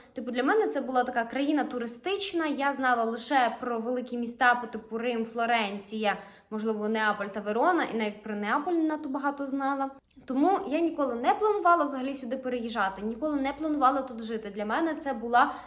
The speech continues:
занедбана країна, яка просто стоїть на місці, не розвивається і абсолютно без майбутнього.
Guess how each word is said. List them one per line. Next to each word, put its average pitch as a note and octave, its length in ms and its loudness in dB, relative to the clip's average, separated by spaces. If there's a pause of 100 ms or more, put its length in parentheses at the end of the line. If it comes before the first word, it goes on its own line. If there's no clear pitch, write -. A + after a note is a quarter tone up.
(120)
занедбана C4 800 0
країна, C4 680 -2 (260)
яка C4 260 2
просто C#4+ 760 2
стоїть C#4 420 -2
на A#3+ 100 -4
місці, C#4+ 400 -2
не B3 120 0
розвивається B3+ 960 -2 (340)
і D4 120 -2
абсолютно D4 680 0
без C4+ 580 -2
майбутнього. A#3 680 -4